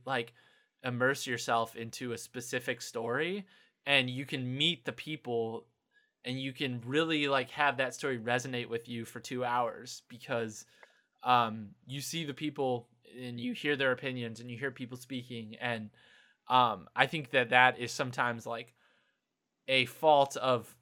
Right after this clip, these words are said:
trying to, like, see the bigger picture, right? Like, we wanna focus on, like, presidential politics and, like, the Senate and stuff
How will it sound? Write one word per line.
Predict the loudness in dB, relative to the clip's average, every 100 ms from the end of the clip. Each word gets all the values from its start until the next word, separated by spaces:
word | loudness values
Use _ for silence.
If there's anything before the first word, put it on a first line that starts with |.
| _
trying | -6 2 4 4
to, | 2 0
like, | 4 2 2
see | -6 -6 -4
the | -4
bigger | 0 0 2 0
picture, | -2 -6 -2 0
right? | 4 4 4
Like, | -2
we | -2 -4
wanna | 2 4 2
focus | 2 0 2 -2 -2
on, | -2
like, | -2 -4
presidential | -2 0 0 -2 -2 -4
politics | -2 -2 -2 -4 -6 -6 -8
and, | -8
like, | -10 -12
the | -10
Senate | -4 -2 -2 -6
and | -8
stuff | -10 -4 -4 -4